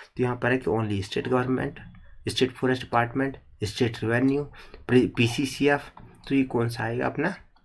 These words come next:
Ministry of Environment and Forest। इस पे फिर और भी क्वेश्चन है, इन्हें आप आराम से डिस्कस कर लोगे। एक ये इंपॉर्टेंट पॉइंट है, वो ये है कि Indian Forest Act उन्नीस सौ अस्सी is not applicable।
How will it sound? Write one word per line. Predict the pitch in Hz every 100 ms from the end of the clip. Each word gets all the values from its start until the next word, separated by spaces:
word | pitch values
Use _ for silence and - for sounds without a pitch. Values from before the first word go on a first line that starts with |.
| - - -
Ministry | 117 113 -
of | 110 110
Environment | 104 101 107 110 107
and | - 240 - _ -
Forest। | - 87 - - - _ _ _ _ _ _ _ _ - - - - -
इस | 123
पे | 160
फिर | - 151
और | - 135
भी | 143
क्वेश्चन | - 135 - 135
है, | 143
इन्हें | 139
आप | 123 117
आराम | 117 117 120
से | 113
डिस्कस | 107 101 -
कर | - 104 107
लोगे। | 107 131 - - - - -
एक | 170 -
ये | 156
इंपॉर्टेंट | 120 117 135 135 160
पॉइंट | - 143 143 147
है, |
वो | 131 107
ये | 98 104
है | 101 131
कि | - -
Indian | 131 156
Forest | - 127 131 -
Act | - - -
उन्नीस | 117 127 -
सौ |
अस्सी | 110 - 156 -
is | 123 110
not | 135 156 - 113
applicable। | 110 107 107 104 92 87